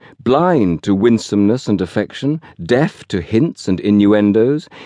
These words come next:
in a paradisaically innocent condition of sexlessness which exasperated Elizabeth all the more,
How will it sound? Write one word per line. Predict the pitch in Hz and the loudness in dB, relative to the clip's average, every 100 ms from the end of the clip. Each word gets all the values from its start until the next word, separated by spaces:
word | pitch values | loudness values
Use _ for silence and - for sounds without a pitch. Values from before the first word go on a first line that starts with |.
| - 139 | -6 -2
in | 139 | 0
a | 135 | -2
paradisaically | - 175 185 156 143 120 160 135 - 120 117 | -4 0 2 2 0 2 2 0 0 0 0
innocent | 120 151 160 139 110 | 2 0 0 -2 -4
condition | - 113 113 113 123 120 | -4 -2 -2 -2 -4 -4
of | 107 | -4
sexlessness | - - 143 - - 80 76 - 78 71 - | -10 -8 -8 -8 -12 -10 -12 -10 -10 -10 -8
which | 98 120 | -4 -2
exasperated | 101 104 131 156 - - 95 95 95 87 | -2 0 0 0 -4 -2 0 0 -2 -2
Elizabeth | 101 95 92 98 | 0 0 0 2
all | 117 | 2
the | 101 | 4
more, | 110 135 67 92 | 2 2 0 -6